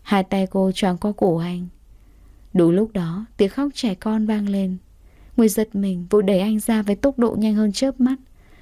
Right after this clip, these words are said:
Anh chưa phản ứng kịp thì bóng dáng cô biến mất. Anh thẫn thờ ngồi trên giường,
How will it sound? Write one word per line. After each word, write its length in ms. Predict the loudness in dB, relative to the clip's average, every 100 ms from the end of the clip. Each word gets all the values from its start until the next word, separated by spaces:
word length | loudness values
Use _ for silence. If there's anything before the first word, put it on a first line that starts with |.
| -20 -8
Anh 240 | -2 -2 0
chưa 140 | -2
phản 260 | -2 -2 -2
ứng 160 | -2
kịp 260 | 0 -2 0
thì 80 | 0
bóng 220 | 0 0
dáng 260 | -2 -2 -2
cô 120 | 0
biến 280 | 2 2 0
mất. 120 | -2 -4 -14 -20 -8 2
Anh 140 | 2
thẫn 200 | 4 2
thờ 200 | 2 2
ngồi 200 | 2 0
trên 220 | 0 0 2
giường, 340 | 0 0